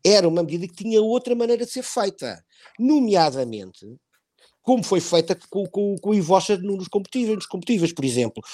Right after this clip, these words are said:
O Estado sabe perfeitamente quem é que tem <coughs> rendimentos mais baixos.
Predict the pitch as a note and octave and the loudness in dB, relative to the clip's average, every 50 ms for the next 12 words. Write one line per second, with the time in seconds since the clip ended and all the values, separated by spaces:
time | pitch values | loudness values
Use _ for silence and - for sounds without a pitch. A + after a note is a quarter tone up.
0 | - - - B3+ - - - D3 B2+ - - - A#3 G#3+ G#3+ - - - - E3+ | -14 -6 -2 -2 0 2 4 4 2 2 2 2 2 2 2 0 -4 -6 -4 -4
1 | - - B2+ B2 C#3 D3+ D3 - - _ _ - A3+ A#3 A#3+ A#3 - - _ F3+ | -2 -2 -2 -2 -2 -2 -4 -6 -12 _ _ 2 4 4 4 4 0 -4 _ -4
2 | E3+ E3 E3+ - - - - E3 F3 G3 F#3 - F3 D3+ - - C3+ - - - | -4 -4 -2 0 0 2 2 2 0 -2 -4 -8 -12 -12 -10 -10 -10 -10 -10 -6
3 | - D3+ F3+ E3 E3 D#3+ F#3 G3+ G3 - E3+ C#3+ C3+ B2 - - - - - - | -2 -2 0 0 0 0 -2 -2 -2 -4 -6 -8 -8 -8 -8 -12 -16 -18 -20 -20
4 | - - - - | -20 -20 -20 -20